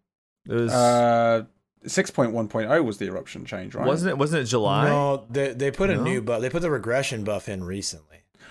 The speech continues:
Speaker 2: The re-,
Speaker 1: They,
Speaker 2: yeah, but the
Speaker 1: you're
Speaker 2: regression
Speaker 1: right,
Speaker 2: buff
Speaker 1: you're
Speaker 2: wasn't the
Speaker 1: right.
Speaker 2: problem though. Like, the change was
Speaker 3: Okay. Okay, so maybe then, maybe we are in,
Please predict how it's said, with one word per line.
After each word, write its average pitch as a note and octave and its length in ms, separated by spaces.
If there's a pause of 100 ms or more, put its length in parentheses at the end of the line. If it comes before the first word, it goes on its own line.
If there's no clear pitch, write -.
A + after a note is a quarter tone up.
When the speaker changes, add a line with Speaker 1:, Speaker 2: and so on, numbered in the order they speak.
(160)
Speaker 2:
The D#3+ 80
re-, F3 60
Speaker 1:
They, C#3 160
Speaker 2:
yeah, C#3+ 80
but C#3 80
the D#3 60
Speaker 1:
you're D3+ 80
Speaker 2:
regression - 320
Speaker 1:
right, - 40
Speaker 2:
buff C#3+ 180
Speaker 1:
you're C#3+ 80
Speaker 2:
wasn't C3+ 200
the F2+ 60
Speaker 1:
right. F2 60
Speaker 2:
problem G#2+ 380
though. G2+ 220
Like, G#2 240
the A2+ 80
change A#2+ 400
was G#2+ 180
Speaker 3:
Okay. A#2+ 100 (1200)
Okay, F#3+ 240
so G3 160
maybe G#3 300
then, A3 180
maybe F#3 200
we G#3+ 160
are E3+ 200
in, A#2+ 220